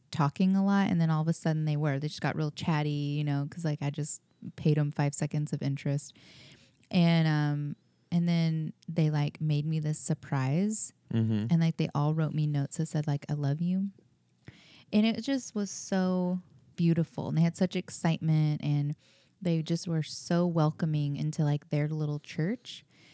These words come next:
Speaker 1: And we ended up serving both services 'cause they had some holes in the schedule. And, you know, so we ki-, we missed the sermon.
Speaker 2: Yeah.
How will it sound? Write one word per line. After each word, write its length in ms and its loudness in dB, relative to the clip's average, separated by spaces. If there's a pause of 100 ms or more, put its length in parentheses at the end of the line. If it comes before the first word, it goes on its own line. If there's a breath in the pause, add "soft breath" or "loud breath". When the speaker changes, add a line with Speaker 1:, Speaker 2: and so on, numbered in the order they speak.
(220 loud breath)
Speaker 1:
And 160 4
we 80 4
ended 200 2
up 100 -4 (120)
serving 720 0
both 280 2
services 600 -2
'cause 180 -2
they 80 2
had 160 2
some 180 -2
holes 580 -2
in 260 -2
the 200 0
schedule. 560 -2
And, 380 0 (280)
you 140 0
know, 100 2
so 120 -2
we 60 0
ki-, 200 0
we 120 4
missed 380 2
the 80 -2
sermon. 580 0
Speaker 2:
Yeah. 300 2